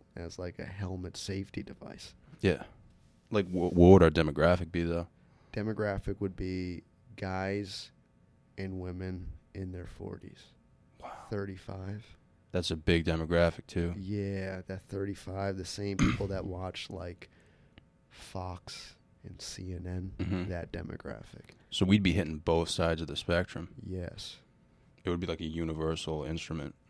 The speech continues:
Speaker 1: Yeah, yeah. <laughs> For the masses.
Speaker 2: That would be, like, our marketing scheme.
Speaker 1: Yeah.
Speaker 2: We'd be like, "Listen, politics are stupid. If you're on the left or the right,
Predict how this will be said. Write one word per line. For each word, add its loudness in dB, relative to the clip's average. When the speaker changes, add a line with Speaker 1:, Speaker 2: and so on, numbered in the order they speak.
Speaker 1:
Yeah, 12
yeah. 12
<laughs> 12
For 6
the 2
masses. -4
Speaker 2:
That 12
would 12
be, 8
like, 6
our 2
marketing 2
scheme. -2
Speaker 1:
Yeah. 2
Speaker 2:
We'd 0
be 4
like, 2
"Listen, -2
politics 0
are -12
stupid. -10
If -20
you're -2
on -2
the -6
left 0
or 4
the 6
right, 8